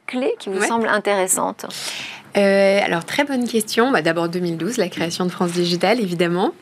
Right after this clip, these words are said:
Speaker 2: Euh,
Speaker 1: Et donc, ce mouvement des pigeons.
Speaker 2: Et le mouvement des pigeons, dans la
Speaker 1: D'accord,
Speaker 2: foulée.
Speaker 1: c'est un, c'est un
Speaker 2: Ouais.
Speaker 1: coup de gueule, hein, pour
Speaker 2: Exactement.
Speaker 1: dire on existe, on a besoin de grandir.
Speaker 2: Et
Speaker 1: Aujourd'hui,
Speaker 2: pigeon,
Speaker 1: il y a de la tech qui est pénalisée.
Speaker 2: Ouais.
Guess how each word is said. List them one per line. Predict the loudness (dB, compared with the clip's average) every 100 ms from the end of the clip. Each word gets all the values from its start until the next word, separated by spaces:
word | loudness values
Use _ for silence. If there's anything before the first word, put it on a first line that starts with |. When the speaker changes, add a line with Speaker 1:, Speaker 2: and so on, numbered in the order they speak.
| -8 -4 -4 -6 0
Speaker 2:
Euh, | 2 4 4 4 4
Speaker 1:
Et | 4
donc, | 4 2
ce | 2
mouvement | 4 4 4
des | 2
pigeons. | 0 0 2 0 4
Speaker 2:
Et | 4
le |
mouvement | 4 2 0
des | 0
pigeons, | 0 0 -2 -4
dans | -2
la | 2
Speaker 1:
D'accord, | 4 4
Speaker 2:
foulée. | 4
Speaker 1:
c'est |
un, | 4 4 2
c'est | 0
un | 2
Speaker 2:
Ouais. | 2
Speaker 1:
coup | 2
de |
gueule, | 4 4 4
hein, | -2
pour | 0 2
Speaker 2:
Exactement. | 4 4 4
Speaker 1:
dire | 2
on | 4
existe, | 4 2 4 4 4 2
on | 2
a |
besoin | 2 2 2
de |
grandir. | 2 2 2 2 0 0 -6 -2 2
Speaker 2:
Et | 4
Speaker 1:
Aujourd'hui, | 2 2
Speaker 2:
pigeon, | 4
Speaker 1:
il |
y | 4
a |
de | 4
la | 2
tech | 0 0
qui | -4
est |
pénalisée. | -2 0 2 2 2 2 2 4
Speaker 2:
Ouais. | 0